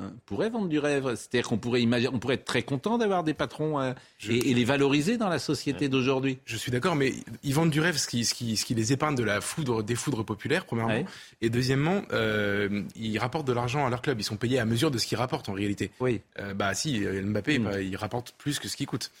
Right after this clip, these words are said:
Speaker 1: Euh, non, parce que le P S G perd de l'argent, mais peu importe.
Speaker 2: Ok. Mais, euh, donc
Speaker 1: Mais
Speaker 2: oui.
Speaker 1: c'est, c'est, le P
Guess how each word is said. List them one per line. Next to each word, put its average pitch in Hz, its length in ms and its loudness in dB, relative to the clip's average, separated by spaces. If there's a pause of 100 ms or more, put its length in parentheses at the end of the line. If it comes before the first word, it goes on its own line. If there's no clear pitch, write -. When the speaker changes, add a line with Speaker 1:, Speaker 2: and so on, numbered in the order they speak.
Speaker 1:
Euh, 110 400 0
non, 143 180 4
parce 143 160 2
que 139 60 4
le 117 80 2
P 135 80 4
S 123 80 6
G 131 80 6
perd 131 160 2
de - 20 2
l'argent, 123 240 2
mais 110 140 0
peu 117 120 -2
importe. 117 300 -2 (240)
Speaker 2:
Ok. 117 240 -2 (140)
Mais, 101 120 -8 (120)
euh, 101 280 -2
donc 110 140 0
Speaker 1:
Mais 107 60 2
Speaker 2:
oui. 135 100 0
Speaker 1:
c'est, 185 120 6
c'est, 135 220 4
le 131 120 4
P 143 100 2